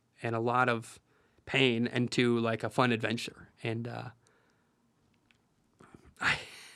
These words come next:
<laughs> I, I would do it all again, man. I really, like, I loved it. I, I, I really loved it. And if I'm ever rich again, I'll buy a van and do it for, travel the country. And,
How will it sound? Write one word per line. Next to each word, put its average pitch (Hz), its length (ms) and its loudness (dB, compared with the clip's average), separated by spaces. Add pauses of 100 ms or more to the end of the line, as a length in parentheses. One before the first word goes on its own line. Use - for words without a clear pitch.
(120)
<laughs> - 540 -20
I, 147 180 8
I 147 120 10
would 190 120 10
do 226 120 10
it 220 60 8
all 190 180 10
again, 147 280 6
man. 110 160 2
I 117 60 4
really, 135 580 4 (220)
like, 113 340 0 (3250)
I 156 80 0
loved 120 260 0
it. - 140 -8 (200)
I, 120 80 0
I, 127 180 2
I 120 120 0
really 127 320 4
loved 117 240 -2
it. - 40 0
And 123 100 6
if 160 100 8
I'm 196 120 8
ever 226 200 10
rich 139 240 4
again, 185 200 6
I'll 165 100 6
buy 160 160 8
a 151 80 6
van 135 280 4
and 113 220 -10
do 131 180 2
it - 160 -12
for, 123 120 -10
travel 135 260 4
the 127 60 4
country. 131 420 2
And, 117 220 0